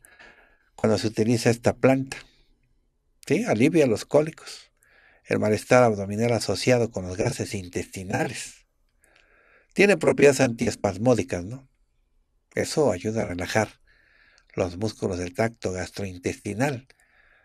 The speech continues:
Se reducen así los espasmos, que es el famoso cólico, ¿no? Ese encogimiento involuntario muscular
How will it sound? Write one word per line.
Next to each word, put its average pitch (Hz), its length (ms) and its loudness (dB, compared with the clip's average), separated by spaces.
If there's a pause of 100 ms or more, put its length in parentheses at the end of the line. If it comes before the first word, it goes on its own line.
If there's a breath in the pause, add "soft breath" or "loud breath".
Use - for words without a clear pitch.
(160 soft breath)
Se 123 180 2
reducen 104 380 0
así 107 160 -4
los 101 160 -4
espasmos, 160 500 -2 (400)
que - 120 -2
es 117 100 -8
el 104 100 -6
famoso 104 540 -8
cólico, 139 500 -8
¿no? 135 260 -16 (840 soft breath)
Ese 110 420 -4
encogimiento 113 640 -4
involuntario 104 600 -4
muscular 123 560 -4